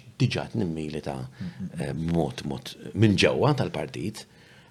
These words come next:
U allura jekk inti għandek dawn l-elf u mitejn ruħ illi dawk li diġà kienu jimmilitaw, speċi iktar kellhom qrubija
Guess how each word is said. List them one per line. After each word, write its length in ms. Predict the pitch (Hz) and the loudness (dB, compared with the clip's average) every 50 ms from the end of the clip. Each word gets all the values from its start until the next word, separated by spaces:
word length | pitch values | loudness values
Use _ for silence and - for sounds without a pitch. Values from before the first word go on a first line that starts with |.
| - - - | -20 -14 -6
U 160 | - 131 117 | -2 0 0
allura 260 | 95 92 90 87 87 85 | 0 2 0 0 -2 -2
jekk 140 | 85 85 | -4 -4
inti 240 | 87 78 76 90 82 | -6 -6 -4 -4 -6
għandek 260 | 78 78 82 82 76 82 | -4 -6 -6 -6 -6 -6
dawn 200 | 82 76 76 80 | -4 -4 -4 -4
l-elf 240 | 80 78 73 - - | -4 -4 -6 -4 -4
u 40 | 101 | -4
mitejn 340 | 85 80 76 90 87 78 76 | -4 -4 -4 -4 -4 -4 -2
ruħ 280 | 76 76 76 76 73 90 | -2 -2 -2 -2 -4 -4
illi 320 | 80 78 80 80 82 80 80 - - - - _ _ | -6 -4 -4 -4 -4 -6 -6 -8 -12 -20 -20 _ _
dawk 400 | _ - 87 90 85 76 - - | _ -4 0 0 0 0 0 -4
li 100 | 92 90 90 | -4 -4 -4
diġà 340 | 87 92 85 85 82 78 78 | -4 -4 -6 -6 -6 -6 -8
kienu 180 | - 80 80 | -8 -6 -4
jimmilitaw, 520 | 80 85 98 127 131 - - - 73 69 67 | -2 0 2 2 2 2 0 -4 -6 -8 -10
speċi 260 | 69 - 78 73 - | -10 -10 -10 -10 -10
iktar 200 | 82 - - 78 73 | -10 -8 -10 -8 -6
kellhom 240 | - 82 78 82 85 | -6 -6 -6 -6 -6
qrubija 480 | - 73 73 78 76 76 69 69 64 | -6 -6 -4 -4 -4 -4 -6 -6 -8